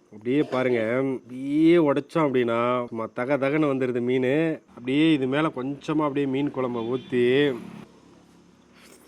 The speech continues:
ம்,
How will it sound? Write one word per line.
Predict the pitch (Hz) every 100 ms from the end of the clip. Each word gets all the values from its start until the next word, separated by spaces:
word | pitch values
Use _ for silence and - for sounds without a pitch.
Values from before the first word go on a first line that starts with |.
| - _ _ _ _ _ - _ _ _ _ _ _ _ _ _ _ _ _ _ _ _ _ _ _ _ _
ம், | 127 127 139 156 165 170 165